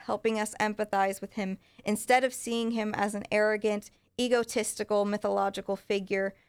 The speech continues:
which would create more distance between us and him. But if we empathize with him,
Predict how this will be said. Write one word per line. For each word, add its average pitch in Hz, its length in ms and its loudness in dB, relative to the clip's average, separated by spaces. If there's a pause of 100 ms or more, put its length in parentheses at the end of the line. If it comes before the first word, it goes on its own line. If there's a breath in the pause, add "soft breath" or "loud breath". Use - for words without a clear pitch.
(100)
which 247 160 0
would 247 160 -4
create 247 420 2
more 214 220 0
distance 190 580 -2
between 196 340 -4
us 175 280 -2
and 196 120 -4
him. 185 280 -4 (260 soft breath)
But 214 100 4
if 214 100 0
we 269 140 0
empathize 220 640 0
with 208 140 -6
him, 202 340 -2